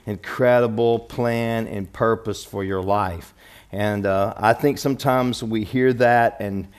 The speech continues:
and it kinda goes in one ear and out the other, and we just start doing life, and life gets, we get caught up in life, and, uh, you know, Monday morning c-, shows up, and we all go to work, and,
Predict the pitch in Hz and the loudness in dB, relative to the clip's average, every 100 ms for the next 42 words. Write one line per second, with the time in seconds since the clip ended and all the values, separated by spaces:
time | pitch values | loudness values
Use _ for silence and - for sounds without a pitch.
0 | - 104 104 - 120 117 113 117 104 104 | -10 -8 -6 0 2 4 2 2 0 -2
1 | 110 113 113 110 107 107 101 107 110 107 | 0 -2 -2 -2 0 0 0 -2 -4 -4
2 | 104 104 104 101 - - - 107 104 104 | -2 0 -2 -4 -10 -20 -14 -6 -2 -2
3 | 101 110 117 - - 101 - - 113 113 | -2 -2 -2 -4 -12 -14 -10 0 0 2
4 | 117 120 113 107 110 107 107 - 95 98 | 2 2 2 2 4 2 -2 -4 -4 0
5 | 113 110 113 - 113 113 110 - 113 110 | 0 -2 -6 -6 -4 -2 -4 -4 0 0
6 | 110 110 101 104 107 104 104 - 92 90 | 0 -4 -2 0 0 -2 -4 -4 -8 -8
7 | - - - - 95 95 95 - - 107 | -18 -20 -20 -4 0 2 0 -4 -6 -2
8 | 107 107 104 117 117 117 113 113 113 - | 0 2 2 2 2 0 0 0 -2 -6
9 | - - 120 120 107 117 113 113 98 104 | -6 0 2 4 4 4 4 2 -4 0
10 | 110 113 110 113 110 104 113 117 117 107 | 4 4 4 2 2 2 4 6 4 0
11 | 104 90 | -4 -6